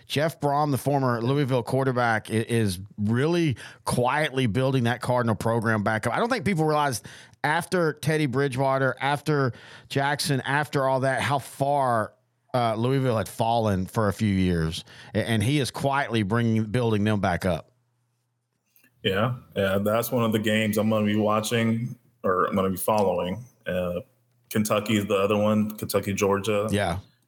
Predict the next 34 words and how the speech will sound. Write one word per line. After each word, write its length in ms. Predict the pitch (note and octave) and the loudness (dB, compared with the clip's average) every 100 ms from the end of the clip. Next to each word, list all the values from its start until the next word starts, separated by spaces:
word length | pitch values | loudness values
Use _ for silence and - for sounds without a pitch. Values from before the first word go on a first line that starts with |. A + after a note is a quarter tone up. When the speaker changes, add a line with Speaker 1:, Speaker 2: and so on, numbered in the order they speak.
| - | -6
Speaker 2:
And 140 | F#2 | -2
then 100 | G2 | 0
the 60 | G2+ | 0
other 340 | B2 - G#3 | 0 0 0
one, 540 | D3+ C#3 B2+ B2+ B2 B2 | 0 0 0 0 -2 -2
I'm 100 | B2 | -2
kinda 640 | D#3+ E3+ D#3 C3 A#2+ B2 - - _ - | -2 0 0 0 0 -4 -12 -20 _ -2
impressed 340 | G#2+ C#3 C3 | 0 2 0
with 120 | A#2 | -4
Tua's 360 | - C#3 B2 A2 | -4 0 0 2
younger 220 | A#2+ B2+ | 0 0
brother, 640 | A2+ A2 A2 G#2 G2+ - - | 0 2 2 2 0 -4 -6
Taulia, 640 | G2+ A2+ C3 G2 G2 A2 - C#3 | 0 2 2 0 -2 -6 -4 -2
Speaker 1:
Oh, 80 | |
Speaker 2:
which 80 | E3+ | 0
Speaker 1:
yeah. 140 | A#2+ A#2 | 2 0
Speaker 2:
I 20 | |
didn't 160 | A2+ | 0
know 80 | A2+ | 0
that's 160 | G#2+ G#2 | 0 0
how 80 | G#2 | -2
you 100 | G2+ | -2
pronounce 340 | - G#2+ - | -4 -4 -4
his 120 | G#2+ G#2 | -6 -2
name, 360 | A2+ G#2+ G2 G#2 | 0 0 -2 -2
but 120 | G#2 - - | -4 -6 -2
yeah, 140 | G#2 | -2
Taulia, 640 | G2 G#2+ A2+ A2+ G2 F#2+ - - _ _ _ | 0 -2 0 2 0 -2 -6 -20 _ _ _
uh, 220 | G2 F#2+ | 0 0
Tagovailoa, 920 | F2+ A2+ G#2 G2 G2+ G2 G2 G2 G#2+ A#2 B2 - - _ _ - F#2+ | 0 0 0 0 0 0 0 0 -2 -8 -14 -20 -20 _ _ -4 0
uh, 100 | F#2+ | 2
Maryland, 640 | G#2+ A#2+ C3+ G2+ F#2+ G2 - | 2 2 2 2 0 -2 0
they're 140 | A#2+ | 2
undefeated, 640 | A2 G#2 - F#2+ F#2+ G2+ | 2 0 -2 0 0 -2